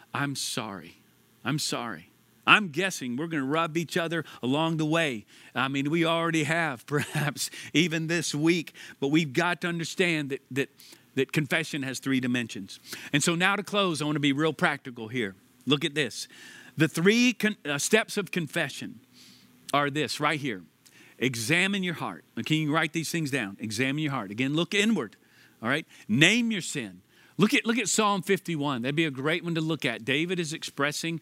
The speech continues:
his sin before the Lord. Name your sin. Okay? Be specific. This is so important. You know, God doesn't, doesn't just, uh, forgive sin in the abstract.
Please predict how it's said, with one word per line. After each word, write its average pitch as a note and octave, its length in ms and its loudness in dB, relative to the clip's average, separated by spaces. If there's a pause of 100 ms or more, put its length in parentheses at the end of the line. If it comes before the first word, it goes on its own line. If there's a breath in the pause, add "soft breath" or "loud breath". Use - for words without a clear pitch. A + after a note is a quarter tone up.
(280 loud breath)
his D#3+ 180 2
sin B3+ 420 4
before F3 240 2
the C#3+ 100 0
Lord. C3+ 280 0 (200 loud breath)
Name B3+ 440 6
your F#3 160 -2
sin. - 480 -6 (240)
Okay? F3 220 4
Be A3 220 2
specific. - 880 0
This F3 160 -2
is G3 100 -2
so A3+ 140 2
important. A#3 500 -2 (640 loud breath)
You D3 60 2
know, F3 80 6
God B3+ 340 4
doesn't, G3+ 420 -2
doesn't F3+ 300 -2
just, E3+ 300 -2 (280 loud breath)
uh, C#3+ 260 0 (100)
forgive F3+ 360 4
sin F#3 340 2
in E3+ 80 2
the D#3 140 4
abstract. C3 800 -4